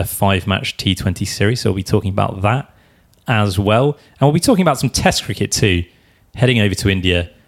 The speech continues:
uh, where South Africa have just been given a, a bit of a walloping. So yeah, let's, uh, let's crack on then, shall we, Tone? Let's start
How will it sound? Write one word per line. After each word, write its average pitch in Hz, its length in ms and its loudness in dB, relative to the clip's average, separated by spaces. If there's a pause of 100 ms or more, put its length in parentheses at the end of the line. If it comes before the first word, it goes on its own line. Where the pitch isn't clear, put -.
(200)
uh, 92 220 2
where 92 160 2
South 101 200 -2
Africa 120 220 -2
have 85 80 0
just 90 160 -4
been 98 100 0
given 92 200 0
a, 85 60 -2 (220)
a 104 60 0
bit - 200 2
of 131 60 -2
a 113 60 0
walloping. 113 580 0 (460)
So - 160 4
yeah, 147 220 2
let's, 113 360 -2
uh, 113 240 2
let's 117 220 -4
crack - 480 -2
on 139 180 2
then, 95 320 0
shall 104 280 0
we, 95 100 0
Tone? 101 300 0
Let's 139 340 0
start 101 680 0